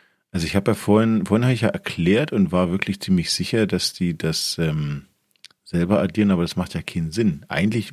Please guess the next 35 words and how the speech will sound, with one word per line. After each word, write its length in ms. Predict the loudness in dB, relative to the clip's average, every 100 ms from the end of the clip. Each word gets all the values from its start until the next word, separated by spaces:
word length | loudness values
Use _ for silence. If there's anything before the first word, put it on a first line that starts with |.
| -10
muss 280 | 0 0 2
ja 120 | -2
da 240 | 0 -2 0
drin 420 | 0 0 0 -4 -10 -20 -20 _ _ _ _ _ _ _
in 220 | 2 4
dem 380 | 6 4 4 0 _
Lautsprecher, 500 | -2 0 0 0 2 2
der 80 |
in 80 | 2
deinem 160 | 0 -2
Kopfhörer 420 | -8 -6 0 0
da 160 | 0 -2
sitzt, 400 | 0 0 -2 0
der 120 | 0
muss 220 | 2 2
ja 120 | 2
eigentlich 440 | 2 0 0 -4 -4
genau, 500 | -2 0 0 -2 -6 -16 -16 _ _ _ _ _
jetzt 180 | _ -20
korrigiere 360 | -6 -4 0 0
ich 80 | 0
mich 120 | -2
nämlich, 340 | 0 -2 -2 2
gegenphasig 680 | 2 2 0 0 0 -2
den 240 | 0 0 0
Schall 400 | 0 2 2 2
wiedergeben, 640 | 0 0 -2 -2 -2 -2 -2
den 160 | 0 2
du 260 | 0 -4 -2
unter 180 | -2 0
der 100 | 0
Muschel 280 | 0 0
noch 200 | -2 -2
hörst. 380 | -2 -2 -4 -12 _ _ _
So. 280 | -8 -6